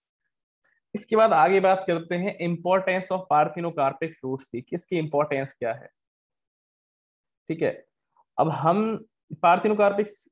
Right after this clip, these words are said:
अ, जो fruit हैं, do not contain irritant seeds, ऐसे seeds जो हमें खाते time दुखी करते हैं, जैसे कि तरबूज में दुखी करते हैं seeds हमें खाते time, तो irritant seeds इसके अंदर नहीं मिलेंगी,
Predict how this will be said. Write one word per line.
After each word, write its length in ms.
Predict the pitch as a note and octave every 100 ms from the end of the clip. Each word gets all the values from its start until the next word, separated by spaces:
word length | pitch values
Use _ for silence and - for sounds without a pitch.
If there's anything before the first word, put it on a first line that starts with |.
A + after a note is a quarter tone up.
| _ _
अ, 220 | - D3 C#3+
जो 120 | D#3+
fruit 340 | D#3+ E3+ F#3+
हैं, 160 | E3+ E3 G#3 _ - C3+
do 180 | D#3 G3
not 300 | F#3+ G3+ G3+
contain 420 | E3+ E3+ F3+ G3
irritant 640 | E3 E3+ F#3 F3 D#3 F3 -
seeds, 400 | - C#3 B2+ - _ _ _ -
ऐसे 260 | - D#3+ F3+
seeds 280 | F3+ F3 E3
जो 100 | E3+
हमें 160 | E3 E3
खाते 280 | A3 C#3
time 240 | - D#3+ E3
दुखी 240 | C#3+ D#3
करते 240 | D#3+ C#3 C#3+
हैं, 80 | D3+
जैसे 80 |
कि 120 | E3+ E3
तरबूज 400 | D3 C#3 D3+ D3+
में 120 | D3+
दुखी 240 | C3+ C#3
करते 280 | C3+ B2+ B2+
हैं 140 | B2+ C#3+
seeds 380 | - C3 C3 -
हमें 140 | A#2+ A#2+
खाते 320 | - B2 A#2+
time, 180 | G#2 F#2 _ _ _ _
तो 60 | E3+
irritant 600 | D#3 D#3 D#3+ D#3 D#3 D#3 - -
seeds 340 | - D3+ - F#3+
इसके 280 | D3 D#3
अंदर 240 | C3+ C#3+ C#3+
नहीं 200 | D3 D3
मिलेंगी, 400 | C3 A#2+ A#2+ D3+